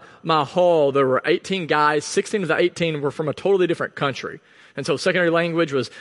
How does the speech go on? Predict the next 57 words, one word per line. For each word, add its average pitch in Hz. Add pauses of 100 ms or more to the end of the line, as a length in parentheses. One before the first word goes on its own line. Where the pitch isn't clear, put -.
(100)
was 131
English. 185
We 151
all 170
had 175
these 143
community 170
showers. 170
We 160
had, 156
like, 120
two 196
or 180
three 175
toilets 190
that -
we 156
were 135
sharing. 180
And 156
so 156 (280)
as 160
a 135
germaphobe 180
who 143
grew 180
up 180
in 156
a 123
home, 180 (240)
uh, 131
where 127
I 143
had 143
three 170
meals 170
cooked 185
for 180
me 170
and 147
all 165
my 165
laundry 151
done, 170
you 185
could 180
imagine, 160
like, 131
this 175
was 175
a 160
difficult 175
place 139
for 160
me 160
to 160
be. 180